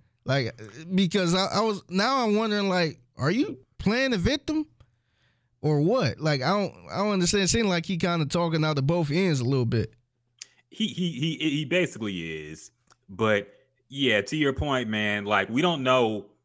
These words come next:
Speaker 2: if Will Smith wouldn't have done, everybody would have said he, he wouldn't have slapped The Rock. Well, The Rock wouldn't have made that joke. <laughs> Okay, so we don't know what would have happened.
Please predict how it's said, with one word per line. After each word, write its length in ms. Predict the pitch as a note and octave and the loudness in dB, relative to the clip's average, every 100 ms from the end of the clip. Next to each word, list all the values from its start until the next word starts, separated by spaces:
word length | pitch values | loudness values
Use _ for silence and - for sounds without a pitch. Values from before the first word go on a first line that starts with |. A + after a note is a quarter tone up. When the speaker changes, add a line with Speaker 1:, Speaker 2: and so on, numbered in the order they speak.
| _ _ _ - | _ _ _ -4
Speaker 2:
if 360 | A#2 A2+ - _ - | 0 0 -2 _ -6
Will 240 | G#2+ A#2 | 0 0
Smith 280 | A#2 A2 - | 0 -6 -6
wouldn't 260 | G#2 G#2+ G2 | -4 -4 -4
have 120 | F2+ | -4
done, 240 | G2+ F#2+ F2+ | -4 -4 -2
everybody 400 | B2+ B2+ A#2 A#2 | 0 2 2 2
would 140 | G#2+ | 0
have 60 | G2+ | -2
said 200 | B2 G#2 | -2 0
he, 140 | A#2 A2 | -2 -4
he 220 | A2+ A#2 | -2 -2
wouldn't 260 | G#2+ G#2+ | 0 -2
have 100 | G2+ | -4
slapped 340 | - G#2 G2 - | -6 0 0 -2
The 80 | E2 | -8
Rock. 420 | F2 D2+ C#2 _ _ _ _ - | -6 -6 -8 _ _ _ _ -6
Well, 120 | A2 | 0
The 80 | A2 | 2
Rock 360 | A#2 D#3+ E3 D3+ | 4 4 4 4
wouldn't 220 | C#3 B2 | 4 4
have 80 | G#2+ | 2
made 240 | A#2 A2+ | 2 4
that 160 | G#2+ G2+ | 4 2
joke. 380 | F2+ G2+ D#2 - | 2 0 0 -8
<laughs> 380 | _ _ - - | _ _ -4 2
Okay, 640 | E3 B2+ - E3+ F3+ E3+ D#3+ | 2 2 6 10 12 12 12
so 160 | D3+ | 8
we 100 | C#3+ | 4
don't 160 | G3+ G3 | 4 4
know 200 | F3 E3 | 4 4
what 320 | C#3 D#3 E3 | 6 6 6
would 140 | C3 A#2 | 4 2
have 100 | G2+ | 2
happened. 540 | G2+ D2+ - C2 - | 0 -2 -6 -18 -20